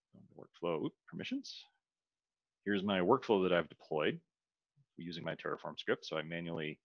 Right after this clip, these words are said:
or I <laughs> automatically, uh, push this workflow up. So I'm gonna go ahead and select this and give it access to anybody that's got all there. And as you can see over here, that now appeared. So that means my user now has access to this.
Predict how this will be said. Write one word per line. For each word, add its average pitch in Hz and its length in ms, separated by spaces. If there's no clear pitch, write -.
or 78 240
I 71 100
<laughs> - 220
automatically, 85 540
uh, 85 400
push - 140
this 80 140
workflow 90 320
up. - 100
So - 120
I'm 90 60
gonna 82 140
go 85 100
ahead 85 340
and 73 180
select - 320
this 190 480
and 78 240
give 82 140
it 87 100
access - 460
to 82 140
anybody 87 380
that's 78 220
got 80 260
all 82 240
there. 98 200
And 98 140
as 85 140
you 85 60
can 85 120
see 113 380
over 85 180
here, 156 460
that 87 240
now 95 480
appeared. 90 460
So - 180
that - 100
means 85 260
my 82 160
user 85 300
now 80 160
has 80 160
access - 340
to 107 100
this. - 220